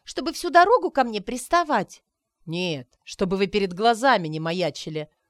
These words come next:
«Да что же вы все уроды такие!» Она оскорбленно полетела обратно за столик.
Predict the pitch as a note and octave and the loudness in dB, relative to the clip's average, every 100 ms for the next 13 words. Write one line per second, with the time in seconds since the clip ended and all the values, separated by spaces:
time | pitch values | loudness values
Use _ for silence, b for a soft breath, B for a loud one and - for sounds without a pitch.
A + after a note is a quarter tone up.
0 | _ _ _ - G#3+ D#4+ - - G#4+ F#4 | _ _ _ -8 4 4 4 -2 -2 0
1 | G4 G4+ - - G4 F4+ _ _ _ _ | 0 0 -2 0 0 0 _ _ _ _
2 | _ _ C4 F4 E4+ B3 F#3 G3 - A3 | _ _ -6 -2 -2 -2 -2 -6 -10 -8
3 | F#3+ E3 D3 _ _ - E3+ E3 - F3 | -6 -6 -8 _ _ -10 -6 -4 -6 -8
4 | E3 G3 B3+ F#3+ D#3 E3 D#3+ - D4 C4 | -8 -4 -4 -4 -6 -8 -8 -8 -8 -8
5 | - _ _ F3+ D3+ D3+ E3 E3 C#3+ D3+ | -14 _ _ -12 -8 -8 -8 -10 -10 -10
6 | - - C#3+ C3+ | -10 -10 -10 -12